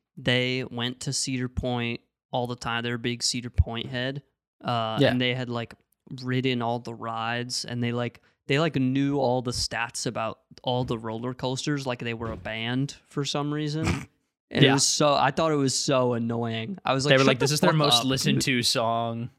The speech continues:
Speaker 1: Yeah, they were like, "Dude,
Speaker 2: If
Speaker 1: I
Speaker 2: you
Speaker 1: love the
Speaker 2: weren't
Speaker 1: fucking, what's the one that's, like, the something Maverick?" Or is it just the
Speaker 2: It's,
Speaker 1: Maverick?
Speaker 2: it's just the Maverick.
Speaker 1: <laughs> Okay.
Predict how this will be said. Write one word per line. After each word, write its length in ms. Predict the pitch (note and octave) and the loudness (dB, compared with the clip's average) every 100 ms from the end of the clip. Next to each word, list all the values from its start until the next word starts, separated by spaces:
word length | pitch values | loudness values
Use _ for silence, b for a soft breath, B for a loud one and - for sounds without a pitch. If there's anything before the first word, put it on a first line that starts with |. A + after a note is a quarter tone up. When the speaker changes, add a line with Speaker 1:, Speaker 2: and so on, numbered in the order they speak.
| _ _ _ | _ _ _
Speaker 1:
Yeah, 400 | D#3 C#3 F3 C#3+ | 4 6 8 6
they 140 | B2 C#3+ | 4 2
were 100 | D3 | 2
like, 240 | D3 B2+ | 0 -2
"Dude, 180 | C#3 D3 | 0 6
Speaker 2:
If 100 | D3 | 6
Speaker 1:
I 20 | |
Speaker 2:
you 160 | C3+ C#3+ | 6 6
Speaker 1:
love 80 | D#3 | 6
the 40 | |
Speaker 2:
weren't 460 | G3 G3 F#3+ C#3+ - | 4 4 4 2 -2
Speaker 1:
fucking, 760 | D3 C#3 D3+ C#3 C3+ C3 B2+ C3 b _ _ | -6 -4 -2 0 0 0 -2 -6 b _ _
what's 200 | D3+ D3+ | 0 2
the 100 | A3+ | 2
one 240 | F3+ E3+ E3 | 2 2 0
that's, 180 | D3+ - | -2 -2
like, 220 | B2+ - | -4 -2
the 200 | B2+ A#2+ | 0 0
something 640 | - C#3 C#3 C#3 B2+ B2 | -2 -2 -2 -2 0 0
Maverick?" 600 | A#2 A#2+ A#2 A2+ F2 - - _ _ _ _ _ | 0 -2 -2 -6 -10 -14 -20 _ _ _ _ _
Or 100 | C3 | 2
is 100 | B2+ | 2
it 40 | |
just 200 | B2 B2+ | 2 -2
the 60 | B2+ | -2
Speaker 2:
It's, 60 | A#2 | 0
Speaker 1:
Maverick? 420 | A2+ A2+ G2+ G2+ | -2 -4 -8 -4
Speaker 2:
it's 140 | C3 - | -4 2
just 260 | C3 A#2+ | 2 2
the 80 | - | -4
Maverick. 480 | G#2 C#3 - G#3+ E3 | -4 -4 2 6 6
Speaker 1:
<laughs> 0 | |
Okay. 540 | F3 D3+ C3 D3 E3+ | 6 4 2 2 0